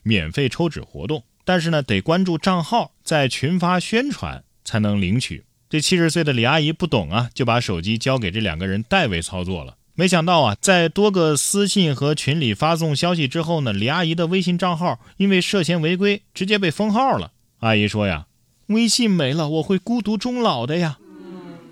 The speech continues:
有人觉得呢，是这位阿姨贪小便宜，自作自受；但是更多的人觉得呀，阿姨确实挺可怜的，年纪大了嘛，跟不上时代，很多事情确实是心有余而力不足。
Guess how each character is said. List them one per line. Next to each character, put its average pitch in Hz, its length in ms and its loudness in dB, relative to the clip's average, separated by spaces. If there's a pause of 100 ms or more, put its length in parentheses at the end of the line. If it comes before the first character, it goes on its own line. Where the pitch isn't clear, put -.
有 131 120 4
人 226 140 4
觉 180 160 4
得 180 120 2
呢， 156 180 2
是 165 160 -4
这 170 80 0
位 156 100 0
阿 151 240 2
姨 156 120 2
贪 196 240 2
小 101 160 0
便 95 260 -4
宜， 135 80 -2
自 165 220 -2
作 170 120 0
自 170 160 -2
受； 160 280 -4 (120)
但 107 160 0
是 98 120 -4
更 110 220 -4
多 104 120 -2
的 98 80 -2
人 95 160 0
觉 87 140 -4
得 87 80 -2
呀， 71 200 -6
阿 98 120 -6
姨 92 160 0
确 107 240 -2
实 90 120 -4
挺 90 220 -6
可 90 140 -6
怜 67 200 -12
的， 85 160 -12 (340)
年 120 140 0
纪 160 120 0
大 165 160 2
了 135 100 0
嘛， 107 160 -2
跟 147 140 -2
不 135 80 -2
上 131 160 0
时 110 180 -4
代， 127 280 -6
很 117 180 -2
多 220 100 2
事 240 160 -2
情 123 160 -2
确 165 260 -2
实 98 140 -4
是 92 160 -4
心 - 220 -4
有 82 180 -4
余 82 140 -6
而 104 140 -4
力 120 120 -2
不 90 140 -6
足。 71 300 -12